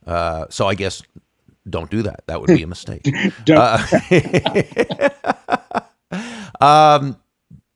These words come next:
Speaker 1: okay, I'm, I'm gonna move around. We're gonna go, go to one more. Um, well, okay, I'll tell you what. Uh, not every principle is framed in terms of a mistake, because there's also, when you mix in the story that, that was, was happening, uh, Arya,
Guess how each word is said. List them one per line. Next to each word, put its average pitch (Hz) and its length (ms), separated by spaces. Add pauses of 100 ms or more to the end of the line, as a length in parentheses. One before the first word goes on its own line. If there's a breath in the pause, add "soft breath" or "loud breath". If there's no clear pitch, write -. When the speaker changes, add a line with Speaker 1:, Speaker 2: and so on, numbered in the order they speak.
(360)
Speaker 1:
okay, 156 300
I'm, 143 160
I'm 139 140
gonna 147 120
move 139 200
around. 120 280
We're 117 80
gonna 117 260
go, 107 320
go 104 180
to 98 80
one 95 220
more. 76 480
Um, 82 680 (1300 soft breath)
well, 247 200
okay, 240 160
I'll 170 120
tell 180 160
you 165 140
what. 143 340
Uh, 113 460 (460)
not 180 200
every 185 280
principle 151 500
is 135 100
framed 147 380
in 127 80
terms 127 320
of 117 80
a 117 60
mistake, 117 380
because 107 220
there's 117 160
also, 143 440
when 117 200
you 120 120
mix 131 360
in 143 140
the 131 80
story 131 480
that, 117 240
that 110 240
was, 110 320
was 110 300
happening, 117 500
uh, 104 400
Arya, 110 640